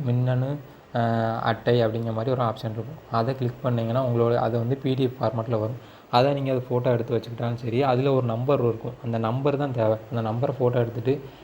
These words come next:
நீங்க ரேஷன் கடையில போய் அந்த நம்பரை மென்ஷன் பண்ணி அல்லது அந்த ஃபோட்டோவை மென்ஷன் பண்ணி காமிச்சீங்கன்னா அந்த நம்பரை இது பண்ணி அந்த மிஷின்ல போடுவாங்க. உங்களுக்கு வந்து உங்களோட இது ஓப்பன் ஆயிரும்.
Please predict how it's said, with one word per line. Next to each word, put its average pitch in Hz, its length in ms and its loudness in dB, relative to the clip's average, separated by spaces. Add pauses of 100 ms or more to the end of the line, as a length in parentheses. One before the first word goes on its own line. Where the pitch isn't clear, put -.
நீங்க 131 200 0
ரேஷன் 120 340 2
கடையில 117 240 2
போய் 127 140 0
அந்த 120 140 0
நம்பரை 113 360 0
மென்ஷன் 113 300 -2
பண்ணி 113 160 -2
அல்லது 123 180 4
அந்த 117 140 0
ஃபோட்டோவை 120 380 2
மென்ஷன் 113 280 -4
பண்ணி 117 160 -2
காமிச்சீங்கன்னா 113 540 -2
அந்த 120 160 0
நம்பரை 117 440 2
இது 113 160 0
பண்ணி 117 220 -2 (420)
அந்த 120 140 0
மிஷின்ல 120 320 2
போடுவாங்க. 113 420 2
உங்களுக்கு 123 380 0
வந்து 120 240 0
உங்களோட 120 400 2
இது 117 300 2
ஓப்பன் 113 260 2
ஆயிரும். 110 300 -4